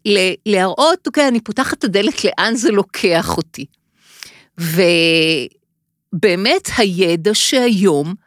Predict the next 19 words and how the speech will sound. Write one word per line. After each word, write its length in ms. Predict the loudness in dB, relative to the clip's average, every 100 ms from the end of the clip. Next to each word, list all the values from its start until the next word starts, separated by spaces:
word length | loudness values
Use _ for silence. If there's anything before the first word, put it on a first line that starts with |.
| _ _ _ _ _ _ _ _ _ -4
המחשבים 800 | 0 0 0 -2 -2 -2 -2 -2 -2
הם 180 | 0 0
דלת 400 | 2 -2 -2 -8
לכל 320 | -8 -2 -2
דבר. 380 | 0 -2 0 0 -2 _ _ _ _ _ _ _ _ _ -2
ולכן, 540 | 0 0 0 -2 -2 0
אה, 640 | 0 2 2 2 0 -2 -6 _ _ _ _ _ -4
זה 240 | -2 0
מה 120 | 0 0
שאני 840 | 0 0 0 0 2 2 0 -2 -4
הייתי 460 | -2 -2 -2 -2
מוכרת 840 | 0 0 -2 0 0 0 0 -4 -4
ל-, 260 | -4 -4 -6
ל-, 380 | -2 -2 -2 -4
לאישה 340 | -4 -4 -4
צעירה, 320 | -4 -4 -4 -4
כי 220 | -4 -6
את 60 |
באמת 460 | -4 -4 -2 -2 -2